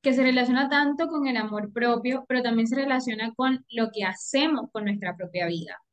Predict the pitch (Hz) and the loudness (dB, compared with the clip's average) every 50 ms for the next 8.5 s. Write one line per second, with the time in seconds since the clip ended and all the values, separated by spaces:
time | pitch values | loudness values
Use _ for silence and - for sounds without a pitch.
0 | _ _ _ _ _ _ - 190 185 196 - 277 277 269 262 262 254 247 247 302 | _ _ _ _ _ _ -4 -4 -2 0 0 0 2 2 4 4 4 4 4 2
1 | 302 311 302 277 247 247 240 269 254 262 247 247 247 254 254 254 247 226 220 214 | 2 2 4 4 4 4 2 2 0 2 0 0 0 0 0 0 0 0 -2 -2
2 | - - 226 220 220 - 233 233 233 233 - - 208 214 214 - _ - 233 233 | -4 -4 -4 -4 -4 -2 -4 -4 -4 -4 -8 -14 -14 -14 -16 -14 _ -4 0 2
3 | 226 220 220 233 240 240 226 214 208 214 208 202 202 - 262 254 247 240 240 240 | 2 4 2 0 -4 -6 -6 -6 -6 -6 -8 -14 -8 -2 0 2 4 6 6 6
4 | 233 226 226 226 226 233 - - _ _ _ _ _ _ - 220 233 220 208 - | 6 4 4 4 2 0 -4 -14 _ _ _ _ _ _ 0 0 0 0 0 2
5 | 247 226 220 208 202 202 208 220 240 254 262 262 220 233 233 226 220 220 214 - | 4 4 6 6 6 4 4 6 4 4 4 2 0 0 2 2 2 2 0 -4
6 | - - 254 233 226 220 226 226 226 226 226 226 233 226 233 233 226 220 214 208 | -8 -6 -2 0 0 2 2 0 2 0 0 0 0 -2 -2 -2 -2 -2 -2 0
7 | 202 208 208 208 214 214 240 247 254 269 277 277 - 262 233 220 208 196 196 196 | 0 0 0 0 0 0 2 2 2 2 0 -2 -4 -4 -2 -2 0 0 0 0
8 | 202 202 202 208 226 247 277 269 - | 0 0 0 -2 -2 -4 -4 -4 -6